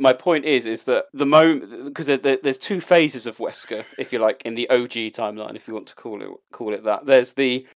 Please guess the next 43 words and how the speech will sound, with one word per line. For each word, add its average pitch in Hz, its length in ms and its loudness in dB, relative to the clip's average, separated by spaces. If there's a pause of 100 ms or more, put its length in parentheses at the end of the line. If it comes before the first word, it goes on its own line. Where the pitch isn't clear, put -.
"I'm 147 160 4
collecting 143 480 0
every 123 240 0
virus 117 520 4
and 120 160 -10
parasite 113 480 0
under 113 200 -10
the 107 100 -10
sun" 127 320 -2
Wesker. 113 540 -12 (280)
Then 127 140 6
there's 120 180 -2
Manacle 123 560 -2
Wesker, 98 460 -12 (220)
when 113 260 2
he 110 220 -8
meets 117 340 -10
up - 140 -8
with 110 100 -12
Spencer, 120 460 -4
and 110 100 -12
we've 113 140 -10
had, 113 140 0
there's 117 200 -6
been 117 180 -6
a 113 120 0
couple 123 320 -2
of 110 80 -6
conversations 110 680 -6
about 107 320 -6
this, - 300 -14 (320)
um, 113 400 -6 (120)
and, 120 200 -2
and 117 160 -4
this 113 140 -6
kind 113 180 -8
of - 80 -8
change. 113 340 -2
It, 135 160 -8
it, 139 300 -10
it's 123 160 -12
just 165 240 -2
interesting 117 680 -4